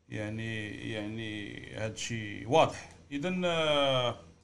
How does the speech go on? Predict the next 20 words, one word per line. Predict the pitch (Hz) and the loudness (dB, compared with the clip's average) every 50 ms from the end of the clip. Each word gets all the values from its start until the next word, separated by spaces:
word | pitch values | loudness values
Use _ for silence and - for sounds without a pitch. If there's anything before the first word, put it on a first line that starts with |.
| _ _ _ _ _ _ _ _ - _ _ _ _ _ | _ _ _ _ _ _ _ _ -20 _ _ _ _ _
المهم | - 190 190 190 | 6 6 6 8
الرسالة | 180 180 180 175 - 180 175 175 | 8 6 6 8 10 10 12 12
واضحة | 170 175 175 160 127 - - | 12 12 12 10 10 4 2
ديال | 147 160 156 143 135 | 2 2 0 4 6
غاريدو، | 160 160 156 160 156 147 170 170 170 165 165 160 156 143 | 6 6 8 6 4 4 4 4 4 4 4 4 2 2
قراءة | - - 156 160 160 151 - - 147 151 151 147 143 139 139 139 139 135 131 | 2 6 8 10 10 8 8 6 4 4 6 6 4 4 4 4 4 4 2
درناها | 117 123 131 135 143 143 139 127 131 | 2 2 0 2 4 4 6 6 6
بالنسبة | 127 123 131 127 120 - 120 127 131 | 4 4 0 0 0 0 0 0 0
لهاد، | 123 123 123 120 113 123 120 107 101 117 | 0 -2 -2 -2 0 0 -2 -2 -2 -2
هاد، | 113 104 110 123 113 98 107 | -2 0 0 -2 -4 -4 -6
هاد | 104 107 120 113 | -4 -4 -4 -2
الموضوع | 117 117 123 123 120 113 120 101 113 127 | -2 -2 -2 -2 0 0 0 2 2 2
هذا. | 131 165 170 175 175 - | 2 4 4 4 2 2
ندوزو | 160 160 - 185 180 143 131 175 170 | 4 4 4 4 4 2 2 2 2
ل-، | 160 160 160 | 2 6 8
المواضيع، | 156 - 135 143 156 156 151 151 151 147 143 135 147 147 139 127 | 8 8 8 4 2 4 4 6 4 4 4 2 2 2 2 2
آه، | 123 131 135 135 135 135 135 131 131 131 131 131 127 131 | 4 4 4 6 6 6 6 4 4 2 2 2 2 0
متفرقة | 131 143 160 165 - 160 139 135 147 143 147 143 143 - 156 | 0 0 -2 -2 -2 -2 0 2 2 2 2 0 0 -2 -2
اللي | 147 147 147 | -2 -2 -4
كت-، | 139 - 143 135 - - 139 135 135 131 123 | -2 -4 -6 -6 -4 -4 0 2 4 4 2